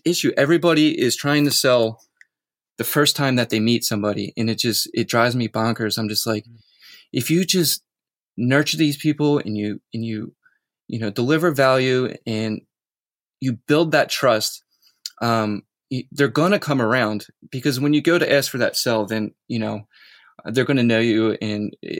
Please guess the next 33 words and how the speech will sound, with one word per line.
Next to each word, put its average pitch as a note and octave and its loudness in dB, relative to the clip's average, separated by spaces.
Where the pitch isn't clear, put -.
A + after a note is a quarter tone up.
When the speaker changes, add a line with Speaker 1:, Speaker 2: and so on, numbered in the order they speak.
Speaker 1:
it'll A#2 2
make A2+ 0
it A#2 -2
much A2 -4
easier. A2+ 0
But A2 0
the C3 2
other D#3 4
thing E3 2
that D3 4
I C3 4
see A#2 0
too B2+ 0
is A2 0
people D3 0
sending C3 0
too - -2
many G#2 -2
messages. G2 -8
So, G#2+ -2
um, G#2 -4
like B2+ 0
I C3+ 2
said, B2 0
once A2+ 0
a C3 0
week A#2 0
is A2 -4
where A#2 2
we A#2+ 0
are A#2 4
at. B2+ 4
Um, G#2 -4